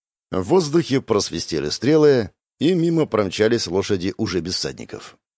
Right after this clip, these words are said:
Впрочем, не совсем так. Один волочился следом за перепуганным конем.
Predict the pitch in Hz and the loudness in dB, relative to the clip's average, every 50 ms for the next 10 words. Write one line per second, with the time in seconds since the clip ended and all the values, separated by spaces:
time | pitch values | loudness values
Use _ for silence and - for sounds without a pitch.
0 | _ _ _ - - - 101 98 - - 95 90 90 82 - 104 120 110 - 120 | _ _ _ -20 -8 -4 -4 -4 -2 -2 -2 -2 -4 -4 -2 -2 -2 0 0 -2
1 | 117 - - 110 113 110 - 90 - - - _ _ _ _ _ _ _ _ - | -2 -2 -2 -2 -2 -2 -2 -4 -6 -8 -14 _ _ _ _ _ _ _ _ -2
2 | 147 170 170 107 117 139 156 160 151 107 98 90 90 92 - - 131 123 - - | 0 0 2 2 2 2 2 2 2 2 2 2 2 2 2 0 0 0 0 0
3 | 104 98 - 95 117 135 135 113 120 110 92 - 107 - - 107 107 101 90 - | -2 -2 -2 0 0 0 2 2 0 0 2 2 0 0 2 0 0 0 0 -2
4 | 98 87 90 90 95 90 87 - 107 107 110 101 90 - - | -4 -2 -2 -2 -2 -2 -2 -2 0 0 0 -2 -4 -6 -12